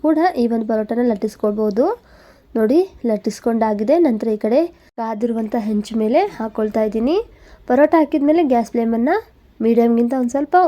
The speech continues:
ಉರಿ ಜಾಸ್ತಿ ಇಟ್ಟು ಈ ಒಂದು ಪರೋಟನ ಬೇಯಿಸ್ಕೊಳ್ತಾ ಇದ್ದೀನಿ. ನೋಡಿ, ಒಂದ್ ಸ್ವಲ್ಪ ಲೈಟಾಗಿ ಬೆಂದಿದೆ ಅಂದಾಗ ಮತ್ತೆ ನಾನು ಪರೋಟನ ತಿರುವಾಗಿ, ನೋಡಿ, ಇವಾಗ ಉಬ್ಬಿ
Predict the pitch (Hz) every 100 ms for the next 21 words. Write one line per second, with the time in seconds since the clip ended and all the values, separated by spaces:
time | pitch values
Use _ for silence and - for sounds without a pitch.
0 | - 220 226 214 233 208 - 233 214 302
1 | 466 - _ _ _ 233 247 233 233 220
2 | 214 226 349 381 226 220 214 226 208 214
3 | 214 220 320 440 _ _ - _ _ 240
4 | 262 277 277 294 320 370 359 262 254 247
5 | 247 233 220 233 226 220 233 226 359 359
6 | 233 233 233 233 226 214 208 208 214 214
7 | 214 214 208 240 381 - _ - _ -
8 | _ 233 220 226 220 220 311 427 - 247
9 | 196